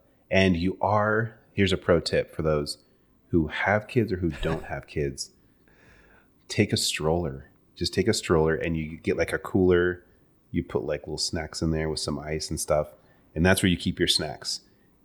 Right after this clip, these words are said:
Speaker 1: No one's gonna really mess with that. I've been going to Disneyland for a long time. You just leave the stroller, um, outside the ride, and you go on the ride and have some fun. And then you can leave in the stroller any, like, things that are not super valuable.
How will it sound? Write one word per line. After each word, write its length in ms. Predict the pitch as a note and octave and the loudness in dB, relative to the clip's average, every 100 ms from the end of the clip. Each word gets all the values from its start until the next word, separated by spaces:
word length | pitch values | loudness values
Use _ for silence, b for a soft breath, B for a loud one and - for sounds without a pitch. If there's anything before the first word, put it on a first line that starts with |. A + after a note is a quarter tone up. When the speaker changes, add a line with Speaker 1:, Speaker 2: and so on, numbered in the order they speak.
| - | -4
Speaker 1:
No 180 | B2 C3 | 4 6
one's 180 | A#2 G#2 | 4 4
gonna 160 | G2 | 4
really 240 | F2 F2 D#2+ | 6 6 4
mess 200 | E2 E2 | 2 0
with 120 | E2 | 0
that. 220 | D2+ C#2 | 0 0
I've 160 | D#2+ E2 | 0 0
been 140 | E2 | 0
going 180 | D#2 D#2 | 0 0
to 60 | D2+ | -2
Disneyland 260 | D#2+ D2+ | -2 -2
for 60 | D#2 | 2
a 20 | |
long 180 | D2+ D2+ | 0 0
time. 260 | - D#2 D2+ | -2 -2 -2
You 40 | D2 | -2
just 100 | F2+ | 4
leave 180 | G#2 | 4
the 80 | G2+ | 4
stroller, 540 | - F#2+ E2 E2 E2 - _ _ _ _ _ | 2 4 4 4 0 -6 _ _ _ _ _
um, 300 | D2+ D2 C#2+ - | 0 2 0 2
outside 380 | E2+ - F2+ E2+ | 2 4 4 4
the 80 | F2 | 4
ride, 340 | D2+ C#2 D2+ - _ - | 4 0 -6 -14 _ -6
and 180 | D#2 D2+ | -2 0
you 80 | D2+ | -2
go 200 | C#2+ D#2 | 0 0
on 60 | D#2 | 2
the 60 | C#2+ | 2
ride 160 | C#2+ | 0
and 80 | C#2+ | 0
have 160 | C#2+ - | -4 -4
some 140 | D2 | -4
fun. 260 | - B1 - b b b | -4 -4 -6 b b b
And 120 | F2 | 6
then 120 | F2 F2 | 8 6
you 60 | |
can 200 | - F2 | 4 4
leave 320 | G2 G2 E2 D#2+ | 4 4 2 0
in 100 | F2 | 0
the 80 | F2+ | 0
stroller 600 | - D#2+ D2+ D2 F#2 - - | 4 4 6 4 0 -4 -2
any, 300 | F2+ F2+ G2+ | 4 6 6
like, 340 | F2+ D#2 D2+ | 8 6 4
things 300 | - D#2 D#2 | 0 0 0
that 100 | D#2 | 0
are 280 | D2 C#2+ C#2 b b b b | 2 2 -2 b b b b
not 320 | E2+ E2+ D#2 - | 2 4 4 0
super 240 | F#2 D#2 | -2 0
valuable. 500 | C#2 C2 B1 B1 | 0 -2 -4 -8